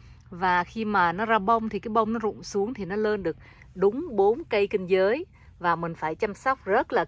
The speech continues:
kỹ để không bị chết cây nào đó. Còn bây giờ thì mình thấy nó lên rất là nhiều. Còn, à, bên đây là tía tô. Tía tô thì, à, mình cũng để cho ra bông như thế này nè mọi người. Thì nó rụng xuống á, thì, à, tới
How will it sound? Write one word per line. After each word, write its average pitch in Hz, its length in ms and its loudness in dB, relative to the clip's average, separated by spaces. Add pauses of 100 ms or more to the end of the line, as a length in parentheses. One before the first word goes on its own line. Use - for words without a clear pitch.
kỹ 247 340 -4
để 160 200 -2 (420)
không 233 260 0
bị 180 140 2
chết 262 280 0
cây 233 140 4
nào 196 360 0
đó. 277 100 0 (1200)
Còn 180 220 0
bây 214 100 4
giờ 185 300 4 (120)
thì 160 340 -8 (440)
mình 190 220 -4
thấy 262 260 0
nó 381 160 -4
lên 285 260 0
rất 311 320 0
là 269 100 4
nhiều. 233 540 0 (1200)
Còn, 170 360 -2
à, 175 100 -4
bên 202 220 -6
đây 202 240 -2
là 180 220 -4
tía 233 160 -6
tô. 233 400 -2 (360)
Tía 240 100 -8
tô 214 320 0
thì, 185 180 -6
à, 170 80 -4
mình 170 200 -6
cũng 233 180 -8
để 156 180 -2
cho 233 120 -2
ra 214 120 -4
bông 226 280 0
như 226 100 0
thế 233 100 -8
này 240 260 -2
nè 180 100 -4
mọi 175 120 -8
người. 175 160 -6 (340)
Thì 190 120 -4
nó 226 140 0
rụng 220 280 -2
xuống 226 360 -2
á, 330 140 -2
thì, 185 220 -4
à, 160 120 0
tới 247 380 -2